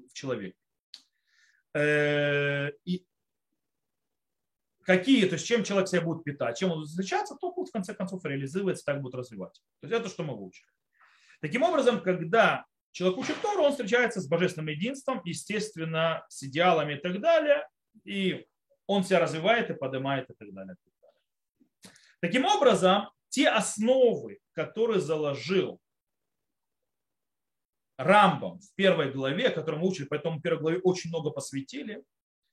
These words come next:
в конце концов это то, что будет сопровождать нас и в других главах, вплоть до центральной главы, то есть одной из важных глав, пятой, где Рамбам объясняет и дает нам понимание,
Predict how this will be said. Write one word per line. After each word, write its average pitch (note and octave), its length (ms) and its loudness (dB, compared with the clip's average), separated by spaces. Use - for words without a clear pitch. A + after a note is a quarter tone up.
в - 100 -20
конце E3+ 440 2
концов C4 800 4
это A#3 640 2
то, A#3 180 6
что - 260 -2
будет G3 320 -4
сопровождать D#3+ 760 -2
нас A3+ 400 -2
и F3+ 100 -4
в C#3 80 -10
других F3 440 -4
главах, B3+ 640 -2
вплоть A3+ 380 2
до C4+ 160 8
центральной A#3 1040 0
главы, C3+ 440 -4
то C3 80 -10
есть B2 100 -10
одной D3 200 -4
из B2+ 80 -8
важных E3 360 -2
глав, F#3 420 -2
пятой, B3 640 0
где C#3+ 300 2
Рамбам G3 720 2
объясняет F#3 840 -2
и D#3+ 80 -8
дает G3+ 280 0
нам F3+ 140 -2
понимание, G#3+ 880 -2